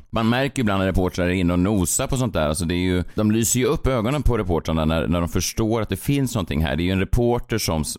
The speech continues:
förstår när Carola går in i de här frågorna att hon sitter på guld och så låter de bara Carola tala på. Och Carola verkar ju inte tänka på hur det här kommer vända sig mot henne. Och jag, man kan ju inte kalla en reporter taskig, för det är ju deras jobb. Men jag menar, det är konstigt att hon efter så många år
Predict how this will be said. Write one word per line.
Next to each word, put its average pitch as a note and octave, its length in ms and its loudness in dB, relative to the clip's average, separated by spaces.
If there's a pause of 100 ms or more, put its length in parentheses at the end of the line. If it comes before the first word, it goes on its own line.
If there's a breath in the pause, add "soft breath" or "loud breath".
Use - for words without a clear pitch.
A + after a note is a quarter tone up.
förstår D#2+ 480 0
när D2+ 100 0
Carola D2 360 0
går D2+ 140 0
in E2 180 0
i - 20 0
de D#2+ 100 2
här B1 300 -2
frågorna F2+ 440 0
att - 80 -4
hon F2 100 0
sitter D#2+ 260 -2
på D2+ 100 -4
guld G#2 360 0
och E2 80 -2
så F2+ 60 -4
låter F2 180 -2
de E2 80 2
bara D2+ 100 2
Carola D2+ 320 0 (220)
tala D#2 240 0 (340)
på. C3+ 280 2 (500 loud breath)
Och - 140 -2
Carola G2+ 380 2
verkar F#2 380 -2
ju A#2 60 2
inte F#2 180 0
tänka B2 460 2
på A2 220 2
hur F2 100 4
det F2 80 2
här F2 100 0
kommer E2 180 0
vända D#2 240 2
sig F2 120 0
mot D2+ 180 0
henne. D2 180 0 (320 loud breath)
Och F2+ 240 2
jag, E2 200 0 (420 loud breath)
man G#2 100 0
kan - 60 -2
ju A#2 40 0
inte G#2+ 140 -2
kalla G#2+ 180 2
en G#2 60 0
reporter F#2 300 0
taskig, G#2+ 440 0
för F#2+ 60 0
det F#2 60 2
är F#2+ 40 2
ju G2+ 80 2
deras F2+ 160 2
jobb. G#2+ 300 2
Men E2+ 100 2
jag F2 80 2
menar, F2+ 220 0
det F#2 80 2
är F#2 120 2
konstigt G2 360 -2
att G2+ 60 0
hon G2 100 0
efter F#2 200 -2
så F#2 120 0
många E2 220 2
år G2 440 2